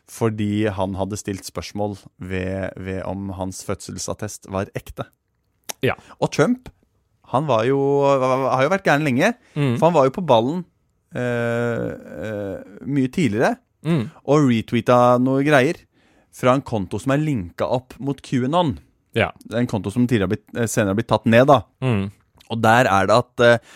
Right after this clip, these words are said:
Speaker 1: Biden and Obama may have had seal Team Six killed.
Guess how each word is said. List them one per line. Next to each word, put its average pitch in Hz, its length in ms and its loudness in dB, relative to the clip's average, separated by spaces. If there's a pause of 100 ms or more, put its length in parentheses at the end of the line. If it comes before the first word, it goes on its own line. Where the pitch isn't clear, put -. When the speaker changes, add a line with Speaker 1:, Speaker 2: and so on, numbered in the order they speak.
(380)
Speaker 1:
Biden 110 460 2
and 113 180 -2
Obama 113 720 2
may 95 300 -2
have 113 220 0
had 110 300 -4
seal 101 500 -2 (140)
Team 104 280 -4
Six - 480 -8
killed. 113 580 -2